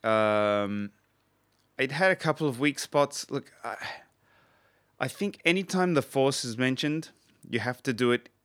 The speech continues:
in a very particular way. Um, if you go overboard, it can come across as a, as really cheesy.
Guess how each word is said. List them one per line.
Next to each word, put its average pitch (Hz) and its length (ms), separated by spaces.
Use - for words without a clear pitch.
in 110 140
a 104 80
very 107 800
particular 113 440
way. 113 360
Um, 101 1200
if - 140
you 110 60
go 120 300
overboard, 120 800
it 123 160
can 113 180
come 113 220
across - 520
as 98 300
a, 95 240
as 95 240
really 110 380
cheesy. 127 800